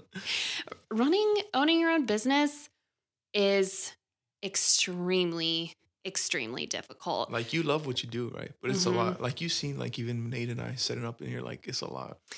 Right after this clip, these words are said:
Speaker 2: Yes.
Speaker 1: It's a lot.
Speaker 2: And truly, for me, what I find to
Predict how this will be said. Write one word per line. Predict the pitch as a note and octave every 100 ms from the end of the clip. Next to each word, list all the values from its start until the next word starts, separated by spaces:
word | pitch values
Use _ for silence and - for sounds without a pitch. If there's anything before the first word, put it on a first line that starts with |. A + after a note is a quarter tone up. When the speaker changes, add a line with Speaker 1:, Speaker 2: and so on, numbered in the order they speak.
| - _
Speaker 2:
Yes. | - G3+ A#3 - -
Speaker 1:
It's | - -
a |
lot. | - - - -
Speaker 2:
And | A3 G#3 G3+ G3 G3 - - _ _ -
truly, | - A#3 A#3 B3
for | A#3+ G#3+
me, | F3 E3 E3+
what | G3
I | G3+
find | G3+ F3+
to | G3 F3+